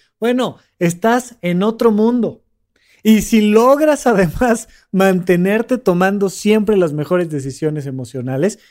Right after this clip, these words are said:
entonces ya estás en otro universo. Ya alcanzaste la iluminación. Vamos para allá.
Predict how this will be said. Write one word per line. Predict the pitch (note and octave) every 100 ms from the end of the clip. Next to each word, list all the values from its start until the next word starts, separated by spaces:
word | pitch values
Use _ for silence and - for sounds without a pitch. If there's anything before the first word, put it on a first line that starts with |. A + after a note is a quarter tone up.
| _
entonces | D#3+ D3+ F3+
ya | F#3
estás | F3+ F#3+ F#3 - _
en | F3 F3+ G3+
otro | G#3 G3
universo. | D#3+ C3+ A#2 A2 -
Ya | C#3 F#3+ G3+ F#3+ - _
alcanzaste | - E3 D#3+ F3+ F3 G#3+ G#3+ G3+
la | E3
iluminación. | C#3+ C3 B2+ A#2+ D#3 F3+
Vamos | C4+ D#4
para | - A#3+
allá. | A#3+ G#3+